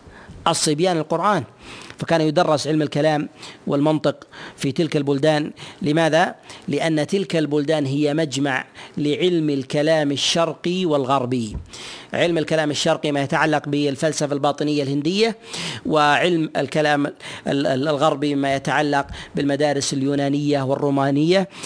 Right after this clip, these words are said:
فت-، فاجتمعت في بلدان، في بلدان خراسان، فتأثر الناس فيها، وأصبحت تدرس ويصنف فيها مصنفات،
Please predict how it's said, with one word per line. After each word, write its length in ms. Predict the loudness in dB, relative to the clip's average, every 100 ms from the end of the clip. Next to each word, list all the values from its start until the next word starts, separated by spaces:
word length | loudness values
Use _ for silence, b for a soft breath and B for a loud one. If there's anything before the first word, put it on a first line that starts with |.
| B
فت-، 200 | -2 2 2 2
فاجتمعت 920 | 2 4 2 0 -2 0 2 2 2
في 180 | 0 -2
بلدان، 540 | 0 0 2 2 0 -4 -12 B B -6
في 200 | -2 0
بلدان 520 | 0 0 0 0 -2
خراسان، 600 | -2 0 0 0 -2 -4 -10 B B B
فتأثر 520 | -6 -2 0 0 0 2
الناس 300 | 0 -2 -2
فيها، 380 | 0 0 -4 -8 B -14 B
وأصبحت 1400 | 0 2 2 2 2 0 0 0 0 0 -2 -2 -4 -4
تدرس 500 | 0 2 2 0 -2
ويصنف 540 | -4 -2 -2 0 -2
فيها 180 | 0 -2
مصنفات، 600 | 0 -2 -2 0 0 0